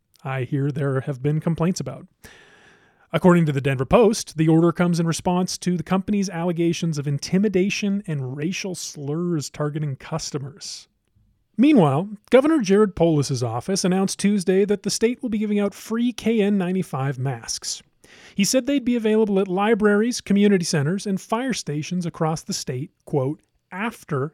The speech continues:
January nineteenth," which was yesterday. But the rollout has been a little rocky so far. Denver Public Library says they don't have any masks, and they're not sure what the governor was talking about.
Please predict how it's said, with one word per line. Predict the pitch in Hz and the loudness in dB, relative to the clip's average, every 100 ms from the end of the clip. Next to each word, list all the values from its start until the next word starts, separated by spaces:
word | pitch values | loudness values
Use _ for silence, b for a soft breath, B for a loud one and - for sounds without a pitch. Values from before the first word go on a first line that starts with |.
| _ | _
January | - 165 160 165 143 143 160 | -8 -4 -2 0 -2 -2 -4
nineteenth," | 131 120 175 - 247 - - _ _ _ | -6 -10 -10 -4 -4 -6 -14 _ _ _
which | - - - | -10 -8 -6
was | 147 175 | -6 -4
yesterday. | 240 190 - 127 123 - _ _ B B B B B B | -4 -2 -2 -4 -4 -16 _ _ B B B B B B
But | 175 180 | -2 2
the | |
rollout | 190 311 320 320 | 2 2 2 2
has | 247 233 | 2 2
been | 220 226 226 | 2 2 0
a | 196 | -2
little | 202 269 359 339 | -2 0 2 2
rocky | 185 190 - 175 | 2 0 -2 -8
so | 147 151 120 | -4 -2 -2
far. | - 131 - 208 - B B B B | -4 -6 -8 -16 -20 B B B B
Denver | 202 262 | 0 0
Public | 202 185 156 | 0 0 0
Library | 151 151 151 180 | 0 2 2 2
says | 214 156 151 | 2 0 0
they | 131 160 | 2 2
don't | 156 - | 2 2
have | 185 165 | 2 2
any | 135 | 0
masks, | 120 117 180 - - - | -4 -8 -10 -8 -10 -6
and | 165 139 | -4 -2
they're | 135 139 | 0 0
not | 156 - | 0 -2
sure | - 170 147 | -2 0 0
what | 127 185 | 0 -2
the | - | -2
governor | 139 143 139 135 | -2 -2 -2 -4
was | 147 | -6
talking | - 151 151 - 123 | -8 -4 -4 -4 -6
about. | 120 135 | -8 -14